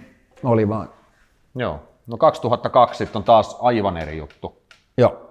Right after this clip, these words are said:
Speaker 2: Sit homma rupeaa taas toimimaan ja no se lähtee käyntiin Monten vitostilalla, mut sitten sä saat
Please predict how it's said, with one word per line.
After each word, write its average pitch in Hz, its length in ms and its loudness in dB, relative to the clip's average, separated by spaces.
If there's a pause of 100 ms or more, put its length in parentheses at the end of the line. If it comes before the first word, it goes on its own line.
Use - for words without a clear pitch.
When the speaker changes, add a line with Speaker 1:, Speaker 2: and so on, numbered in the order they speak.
(120)
Speaker 2:
Sit - 260 -12
homma 110 260 0
rupeaa 92 300 -4
taas 87 240 -4
toimimaan 80 600 -10
ja 78 160 -12 (500)
no 92 100 -14
se 101 100 -8
lähtee 95 300 -4
käyntiin 98 380 -4
Monten 95 360 -8
vitostilalla, 82 640 -10
mut 80 200 -14
sitten 92 360 -12
sä 85 100 -14
saat 85 420 -8